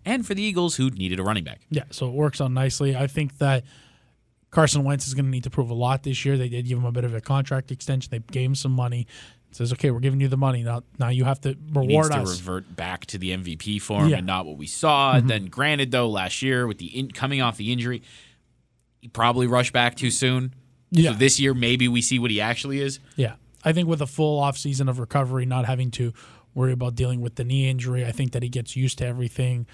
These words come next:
Speaker 2: And I think this Eagles team can, can do some good, some, some damage just in the A of N F C. Never mind the N F C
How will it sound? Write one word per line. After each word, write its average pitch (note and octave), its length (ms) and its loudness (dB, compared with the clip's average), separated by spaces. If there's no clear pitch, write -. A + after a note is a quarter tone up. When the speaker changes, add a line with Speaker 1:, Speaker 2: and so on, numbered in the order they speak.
Speaker 2:
And A#2 460 -4
I E3+ 120 4
think F#3+ 220 0
this F#3 200 0
Eagles D3 280 -2
team C3+ 200 -2
can, B2 260 -6
can C#3 140 2
do C3 160 0
some B2 200 -2
good, B2+ 400 -4
some, C#3+ 240 0
some C#3+ 180 4
damage D3 320 0
just C#3+ 280 0
in E3 120 -4
the D#3 160 -2
A D3+ 180 2
of C3 240 -8
N D#3+ 140 4
F C3 100 0
C. D#3 420 0
Never F3+ 200 0
mind F#3+ 200 0
the D#3 80 -8
N D3+ 140 -2
F B2+ 80 -6
C - 180 -12